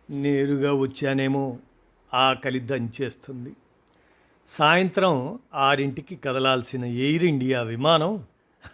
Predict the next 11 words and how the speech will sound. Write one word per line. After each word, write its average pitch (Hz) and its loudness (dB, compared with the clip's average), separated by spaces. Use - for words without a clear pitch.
ఐదు 147 0
గంటలు 123 -6
ఆలస్యం. 127 -6
కొద్దిసేపు 135 -2
ఆగి 151 0
రెస్టారెంట్లో 196 4
ఏదైనా 185 4
తిందామని 160 0
నిర్ణయించుకొని 139 -6
మొబైల్ 139 2
ఫోన్ 139 -2